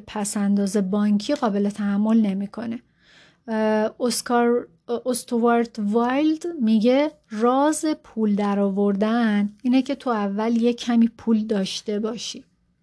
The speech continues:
مورد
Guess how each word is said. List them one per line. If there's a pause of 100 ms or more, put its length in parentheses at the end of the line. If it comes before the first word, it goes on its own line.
(2750)
مورد